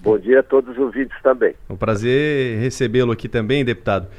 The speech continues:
Speaker 2: É, pra gente começar aqui a falar de política, como é que foi o ano dois mil e vinte e dois? No-, no-, nos faça um, um balanço aqui sobre, sobre esse ano que já tá se encaminhando pro fim.
Speaker 1: Exatamente, Rafael. Você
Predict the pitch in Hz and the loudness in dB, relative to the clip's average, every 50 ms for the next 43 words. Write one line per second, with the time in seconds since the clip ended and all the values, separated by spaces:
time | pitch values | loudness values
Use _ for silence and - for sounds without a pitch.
0 | - - - - - - - - - - 127 127 123 123 - - - 127 127 160 | -20 -20 -20 -20 -20 -20 -20 -10 -4 -2 0 2 2 0 -2 -2 -2 -2 -2 -2
1 | 156 - 175 156 147 131 - - 147 139 131 - - 131 - 135 120 120 120 113 | -4 -4 -4 -2 -2 -4 -2 -2 -2 -2 -2 -4 -8 -8 -6 -2 -2 -2 -2 -2
2 | - - 135 143 - 143 - - - 175 233 370 - - - 381 381 339 285 277 | -6 -6 -6 -6 -8 -12 -12 -8 -6 -6 -6 -6 -8 -4 0 2 2 2 2 2
3 | 277 262 220 185 190 175 160 147 165 185 190 170 160 160 147 - 127 113 120 151 | 0 0 2 4 4 4 4 0 -2 -2 -2 -2 -2 -4 -6 -6 -6 -2 0 4
4 | 185 202 202 180 156 - 135 123 117 104 120 120 117 107 120 107 120 113 - - | 4 6 4 4 0 -4 -6 -6 -6 -6 -6 -8 -6 -8 -6 -6 -6 -8 -4 -2
5 | 180 190 190 - - 170 160 139 120 135 139 135 127 127 120 131 151 175 175 147 | -2 -2 0 0 -2 -2 -2 -2 -2 -2 0 2 4 4 4 6 8 8 8 6
6 | - - 123 - 156 147 - 151 143 139 139 135 117 107 - - 151 139 147 147 | 4 -2 -4 -2 -2 -2 -2 -2 0 2 2 2 0 0 0 0 0 2 2 0
7 | 135 - 170 185 202 - 202 220 208 196 - 208 226 262 277 262 247 247 196 165 | 0 -2 -2 -4 -4 -2 0 0 0 2 2 2 2 2 2 0 -2 -4 -6 -12
8 | - - - 175 - 175 170 170 175 175 151 - - 139 - - 117 98 - - | -16 -12 -12 -4 -2 -2 0 2 0 0 0 -2 -4 -4 -2 -2 -4 -4 -4 -12
9 | - - - - - - - - - - - - - - - - - - - - | -20 -20 -20 -20 -20 -20 -20 -20 -20 -20 -20 -20 -20 -20 -20 -20 -20 -20 -20 -20
10 | - - 107 107 104 95 - 104 107 - - 113 110 107 98 - 95 87 80 - | -14 -8 -6 -6 -6 0 4 4 4 6 6 6 6 6 4 4 -2 -2 -2 -2
11 | - 104 98 101 117 123 - - 147 | -2 -2 -2 -2 -4 -6 -4 -4 -4